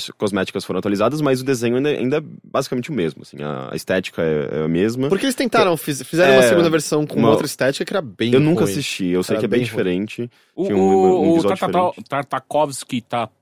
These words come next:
Speaker 3: por trás disso?
Speaker 2: Era o
Speaker 3: Ou
Speaker 2: Genji Tartakovsky que
Speaker 1: Eu não
Speaker 3: Não é
Speaker 2: fazia?
Speaker 3: ele?
Speaker 1: sei. Eu sei que os
Speaker 3: Ele
Speaker 1: diretores
Speaker 3: fazia tudo, não é?
Speaker 1: Eu sei que, tipo, é, nesse episódio eu vi rapidamente os créditos, eram basicamente homens. Não tinha
Speaker 3: Ok.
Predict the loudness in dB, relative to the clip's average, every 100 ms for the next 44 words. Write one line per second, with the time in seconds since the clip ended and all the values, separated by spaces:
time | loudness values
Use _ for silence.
0 | _ -18 -10 -6 -4 -4 -8 -10 -4 -2
1 | 0 2 0 0 -2 -2 -4 -6 -8 -10
2 | -4 -2 2 2 2 0 -2 -6 -16 -4
3 | 0 0 -2 -4 -2 2 2 4 6 4
4 | 4 2 2 2 0 -2 -2 0 2 4
5 | 2 0 -4 0 4 6 8 8 6 4
6 | 2 0 0 0 0 -2 -4 -6 -4 -4
7 | -2 2 2 2 -2 -2 -2 -2 -2 -2
8 | -4 -6 -2 -4 -4 -4 -2 0 -2 -2
9 | -4 -2 -2 -4 -8 -18 _ _ _ _
10 | -12 -8 -4 0 2 0 -2